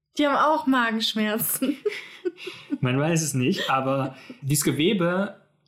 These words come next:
Speaker 2: haben wir dann noch angefärbt mit Silbernitrat. Und da haben wir also tatsächlich gesehen, dass da also eine Entzündungsreaktion vorliegt. Und zwar sind die Bakterien dann auch genau an den Stellen in der Magenschleimhaut,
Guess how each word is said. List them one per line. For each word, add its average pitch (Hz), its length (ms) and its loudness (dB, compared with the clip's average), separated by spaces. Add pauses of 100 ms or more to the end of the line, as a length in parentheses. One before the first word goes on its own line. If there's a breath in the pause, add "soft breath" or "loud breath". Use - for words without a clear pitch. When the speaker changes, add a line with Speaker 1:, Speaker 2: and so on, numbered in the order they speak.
(180)
Speaker 2:
haben 170 280 0
wir 160 100 2
dann 151 140 0
noch 151 220 -2
angefärbt 170 560 0
mit 143 140 2
Silbernitrat. 117 760 0
Und 113 140 -4
da 120 100 0
haben 151 140 2
wir 139 220 0
also 131 180 0
tatsächlich 151 480 -2
gesehen, 160 460 2
dass 135 180 -2
da 127 560 -2
also 131 200 -2
eine 127 100 0
Entzündungsreaktion 131 800 0
vorliegt. 123 600 -2
Und 131 180 0
zwar 170 840 0
sind 151 380 0
die 135 140 0
Bakterien 156 720 0
dann 131 180 -2
auch 170 200 0
genau 151 240 0
an 139 140 0
den 190 240 4
Stellen 151 320 0
in 135 80 0
der 127 80 0
Magenschleimhaut, 139 720 0